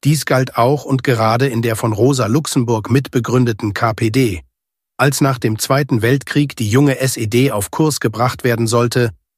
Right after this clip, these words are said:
veröffentlichte der Parteiideologe Fred Oelsner neunzehnhunderteinundfünfzig eine kritische biografische Skizze über Rosa Luxemburg. Immerhin bezeichnete er sie einleitend als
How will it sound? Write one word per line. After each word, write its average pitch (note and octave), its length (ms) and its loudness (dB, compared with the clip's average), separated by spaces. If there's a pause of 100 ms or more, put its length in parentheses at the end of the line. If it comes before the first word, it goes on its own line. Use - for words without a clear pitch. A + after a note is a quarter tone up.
(160)
veröffentlichte D3+ 720 0
der C3+ 100 2
Parteiideologe B2+ 1120 0
Fred A2+ 360 -2
Oelsner C3 500 0 (280)
neunzehnhunderteinundfünfzig C3 1700 -2 (320)
eine A#2+ 240 0
kritische C3+ 540 -4
biografische A2+ 760 -4
Skizze A#2 540 -4 (260)
über A#2+ 180 2
Rosa A#2+ 340 0
Luxemburg. G#2 760 -2 (540)
Immerhin C3+ 420 4
bezeichnete B2+ 640 -2
er A#2 180 -2
sie G#2+ 180 -4
einleitend B2 680 0
als A2 260 -2